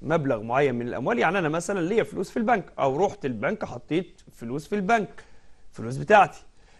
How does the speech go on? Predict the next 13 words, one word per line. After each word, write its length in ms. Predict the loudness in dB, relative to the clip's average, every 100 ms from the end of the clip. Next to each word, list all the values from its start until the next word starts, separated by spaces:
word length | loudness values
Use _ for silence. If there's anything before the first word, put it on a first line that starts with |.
| 2
بعد 320 | 6 6 6
ما 140 | 4
حطيت 240 | 0 -2 -2
الفلوس 360 | -2 0 0
بفترة، 600 | 0 2 4 4 4 2 0 -20 -20 -20 -20 -20 -6 2
آه، 120 | 2
كتبت 520 | 2 0 2 2 6
على 180 | 6 6
نفسي 300 | 2 -2 -4
كمبيالة 420 | -2 2 4 4
لصالح 360 | 2 0 -2 0
شخص 320 | -4 -4 -4
آخر، 440 | 2 0 0 -10